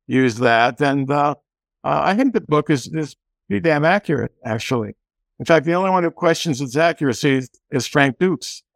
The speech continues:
So, <laughs> but that's, eh, that's not surprising or unusual.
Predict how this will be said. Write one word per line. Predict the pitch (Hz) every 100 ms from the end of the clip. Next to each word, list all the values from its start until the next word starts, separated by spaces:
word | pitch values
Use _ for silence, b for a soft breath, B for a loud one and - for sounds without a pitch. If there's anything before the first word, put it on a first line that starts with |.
| _ _ _
So, | - 123 117 113 - _
<laughs> | _ -
but | 190 - - _ _ - 160
that's, | 160 170 - - _ _ -
eh, | 143 - _
that's | - 170
not | 180 160
surprising | - 131 165 143 113 110 87 _ -
or | 147
unusual. | 143 135 123 110 - -